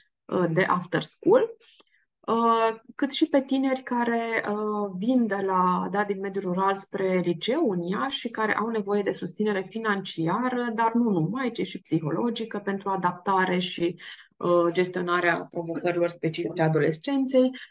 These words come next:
uh, cât și orientare în carieră. Și atunci, uh, campania aceasta, uh, s-a adresat, uh, proiectelor, uh, educaționale pentru copiii mici și a avut ca,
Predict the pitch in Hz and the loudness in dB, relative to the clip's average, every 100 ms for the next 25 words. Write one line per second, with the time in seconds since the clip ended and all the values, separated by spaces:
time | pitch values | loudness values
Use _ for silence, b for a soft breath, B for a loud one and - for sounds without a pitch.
0 | B B _ - 240 233 226 262 262 - | B B _ 2 4 4 2 -2 -2 -2
1 | 277 240 233 214 202 220 214 196 190 202 | 0 0 0 0 0 -2 -2 -2 0 0
2 | 196 180 180 - - - _ _ _ _ | 0 0 0 0 -4 -10 _ _ _ _
3 | _ _ _ - 247 247 330 349 - - | _ _ _ -2 -2 0 0 0 -4 -2
4 | 233 240 233 233 220 233 226 277 269 214 | 0 2 4 2 0 0 0 2 2 0
5 | 214 226 - 262 262 254 247 226 226 214 | -2 -4 -4 -2 2 2 2 0 -4 -4
6 | 208 220 220 208 202 208 214 - 208 202 | -4 -4 -2 -2 -2 -2 -2 -4 -2 -2
7 | 196 202 202 202 208 190 185 185 185 180 | -2 -2 -4 -2 -2 -2 -2 -2 -2 0
8 | 180 180 175 - 185 185 196 190 190 185 | 0 -2 -4 -4 -4 -4 -4 -2 0 0
9 | 190 180 202 202 - 180 185 180 170 180 | 0 0 -2 -4 -6 -4 0 0 2 2
10 | 277 - - _ b b b b b b | 2 -4 -12 _ b b b b b b
11 | _ - - - 285 269 269 320 - 277 | _ -10 -6 0 4 6 6 2 0 2
12 | 262 240 233 | 4 6 4